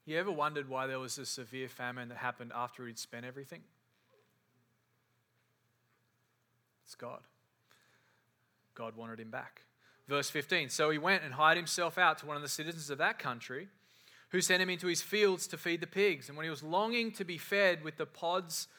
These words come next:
and he was longing to be fed with the pods that the pigs ate,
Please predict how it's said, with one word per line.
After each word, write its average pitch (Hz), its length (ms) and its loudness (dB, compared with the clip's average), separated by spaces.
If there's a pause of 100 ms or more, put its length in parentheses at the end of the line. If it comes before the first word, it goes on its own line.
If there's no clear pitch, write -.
(220)
and 170 120 2
he 190 120 2
was 170 160 -2
longing 208 320 0
to 196 100 -12
be 180 80 -8
fed 185 240 0
with 165 120 -6
the 156 80 -6
pods 156 500 0
that 165 100 -10
the - 80 -12
pigs 202 320 -2
ate, 127 280 -4